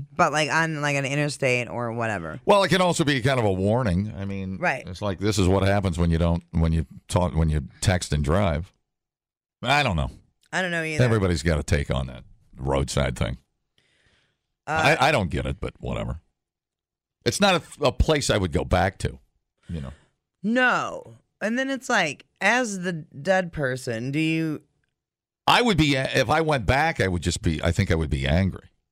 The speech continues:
Speaker 1: Right.
Speaker 2: I guess you get over your anger a little bit,
Speaker 1: I don't
Speaker 2: but
Speaker 1: want you to mark where I died.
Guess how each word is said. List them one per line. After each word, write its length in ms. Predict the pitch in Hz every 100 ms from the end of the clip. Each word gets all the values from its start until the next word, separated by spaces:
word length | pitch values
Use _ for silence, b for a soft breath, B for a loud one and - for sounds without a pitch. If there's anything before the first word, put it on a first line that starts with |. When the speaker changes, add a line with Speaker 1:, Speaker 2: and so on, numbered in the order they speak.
| _ -
Speaker 1:
Right. 300 | 196 208 123 87
Speaker 2:
I 40 |
guess 200 | 90 87
you 60 | 82
get 100 | 85
over 160 | 80
your 180 | 76 69
anger 260 | 73 104 80
a 60 |
little 160 | 67 58
bit, 120 | -
Speaker 1:
I 20 |
don't 140 | 233 262
Speaker 2:
but 60 |
Speaker 1:
want 140 | 208 175
you 80 | 160
to 60 |
mark 380 | 135 131 139 143
where 180 | 131 131
I 120 | 113
died. 720 | 101 107 123 151 92 95 156